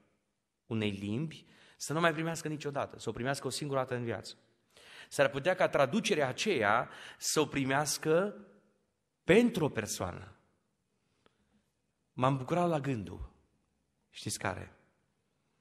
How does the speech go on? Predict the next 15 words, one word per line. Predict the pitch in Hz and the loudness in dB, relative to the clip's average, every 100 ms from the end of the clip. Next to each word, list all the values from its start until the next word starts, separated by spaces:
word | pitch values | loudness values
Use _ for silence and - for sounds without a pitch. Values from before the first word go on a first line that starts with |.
| _ _ _ _ | _ _ _ _
Că | - | -2
lângă | 113 113 | 0 0
fratele | 107 143 143 | 0 0 -2
nostru | 135 131 - | -4 -6 -6
care | 131 117 | -6 -4
este | 113 - | -6 -8
dintr-o | 110 104 107 | -10 -4 -2
altă | 110 123 | -2 -4
țară, | - 95 98 110 139 123 _ - _ _ _ | -4 -4 -4 -8 -10 -16 _ -20 _ _ _
s-ar | - 113 | -2 0
așeza | 113 117 113 160 | 0 -2 -6 -6
cineva. | - 139 127 90 80 _ _ _ _ _ _ _ _ _ _ _ _ | -6 -10 -8 -10 -12 _ _ _ _ _ _ _ _ _ _ _ _
S-ar | - 113 | -2 0
așeza | 117 117 151 | 0 0 -2
cineva | 160 143 139 98 90 110 | -2 -4 -4 -4 -4 -6